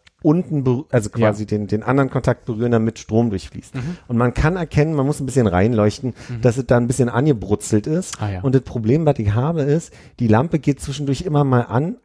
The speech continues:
Speaker 1: aber sie geht auch wieder aus und wieder an und wieder aus und wieder an und macht einen wahnsinnig.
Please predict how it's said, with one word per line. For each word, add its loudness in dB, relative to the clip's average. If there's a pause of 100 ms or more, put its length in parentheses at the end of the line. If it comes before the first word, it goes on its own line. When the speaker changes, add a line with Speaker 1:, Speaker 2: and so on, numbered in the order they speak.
Speaker 1:
aber 0
sie -4
geht -2
auch -6
wieder 2
aus -2
und -8
wieder 2
an -2 (100)
und -6
wieder 2
aus -4
und -8
wieder 0
an -4
und -8
macht -4
einen 0
wahnsinnig. 0